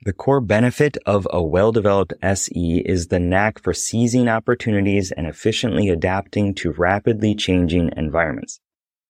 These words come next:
However, the primary struggle of this function can be the underestimation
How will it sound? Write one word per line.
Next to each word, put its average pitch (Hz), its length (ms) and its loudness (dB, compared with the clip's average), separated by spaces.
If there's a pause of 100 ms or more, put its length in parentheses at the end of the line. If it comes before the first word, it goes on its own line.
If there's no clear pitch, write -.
(140)
However, 107 340 2
the 92 100 0
primary 135 720 2
struggle 147 580 0
of 139 100 0
this - 180 0
function 107 460 -2
can 110 240 0
be 107 160 2
the 92 220 0
underestimation 101 1080 0